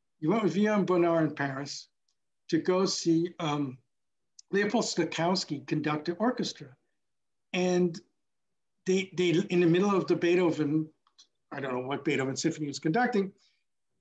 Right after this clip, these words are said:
they walked out. So my father followed them, and they said, and he said, my father said to them, "Why did you walk out?" And they said, "We don't like to see Beethoven conduct-, conducted by somebody's ass,"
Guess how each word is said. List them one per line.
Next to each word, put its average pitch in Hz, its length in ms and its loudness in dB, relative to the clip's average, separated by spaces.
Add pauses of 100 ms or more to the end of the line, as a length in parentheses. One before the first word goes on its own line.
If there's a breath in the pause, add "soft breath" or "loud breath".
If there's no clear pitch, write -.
(120)
they 165 100 2
walked 196 380 2
out. - 360 -2
So - 140 -2
my 160 100 2
father 165 320 0
followed 220 380 0
them, 165 180 2
and 156 120 0
they 160 80 2
said, 190 240 -2
and 160 120 2
he 170 40 4
said, 180 240 -2
my 160 120 0
father 202 240 0
said 190 220 0
to 170 60 -8
them, 165 180 -4 (140)
"Why 170 160 -2
did 247 120 4
you 247 100 6
walk 254 280 4
out?" 277 200 2 (240)
And 151 120 -14 (100)
they 151 80 -14 (140)
said, 151 280 -14 (420)
"We 208 80 2
don't 247 160 4
like 226 180 2
to - 60 -6
see 180 160 -2
Beethoven 190 500 2
conduct-, 185 460 0 (240)
conducted 202 500 0
by 170 120 2
somebody's 170 520 0
ass," 170 520 -4